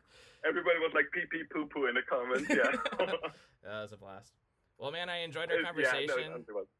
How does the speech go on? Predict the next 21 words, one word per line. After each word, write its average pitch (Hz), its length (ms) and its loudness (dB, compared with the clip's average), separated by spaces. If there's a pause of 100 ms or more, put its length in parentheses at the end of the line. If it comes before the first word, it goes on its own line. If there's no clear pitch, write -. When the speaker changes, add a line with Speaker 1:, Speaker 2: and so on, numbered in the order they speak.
(380)
Speaker 2:
and, 120 280 -6
uh, 113 360 -6
I 117 60 -4
had 131 120 -2
a 139 40 -8
lot 127 180 -6
of 127 80 -8
fun 127 160 -12
talking 127 320 -10
with 127 160 -10
you, 139 240 -8
and, 113 160 -8
uh, 104 260 -10
thanks 120 220 -12
for 120 300 -10
all 120 120 -8
your 117 140 -8
insight 123 720 -10
and 107 260 -10 (160)
spending 110 320 -12
time 110 280 -10